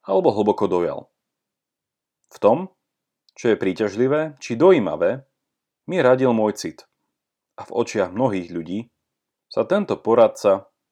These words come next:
celkom zákonite často mýlil. Pre podaktorých čitateľov, a prinajmenšom pre podaktorých recenzentov, je moja kniha nudná, absurdná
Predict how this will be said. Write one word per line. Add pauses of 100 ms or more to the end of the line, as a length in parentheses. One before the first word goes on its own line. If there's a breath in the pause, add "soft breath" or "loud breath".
(160)
celkom
zákonite
často
mýlil. (1400)
Pre
podaktorých
čitateľov, (540)
a
prinajmenšom
pre
podaktorých
recenzentov, (640)
je
moja
kniha
nudná, (720)
absurdná